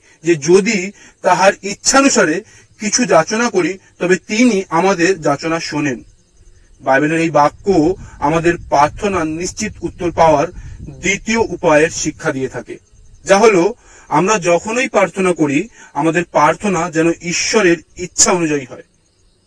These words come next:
ঈশ্বর মন্দতা পছন্দ করে না, তাই আমাদের প্রার্থনা যেন কোনো মন্দ উদ্দেশ্য নিয়ে না হয়ে থাকে।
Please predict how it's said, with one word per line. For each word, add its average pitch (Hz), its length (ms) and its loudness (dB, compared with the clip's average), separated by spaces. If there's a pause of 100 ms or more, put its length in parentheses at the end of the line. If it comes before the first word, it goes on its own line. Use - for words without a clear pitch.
(140)
ঈশ্বর 151 500 0 (300)
মন্দতা 165 640 0
পছন্দ 143 420 -2
করে 123 200 -6
না, 117 140 -14 (440)
তাই 170 220 0
আমাদের 185 440 2
প্রার্থনা 196 720 0 (340)
যেন 175 340 2
কোনো 185 260 -2
মন্দ 180 600 -2
উদ্দেশ্য 165 460 -4
নিয়ে 180 320 2 (200)
না 156 180 2
হয়ে 151 180 -2
থাকে। 127 320 -10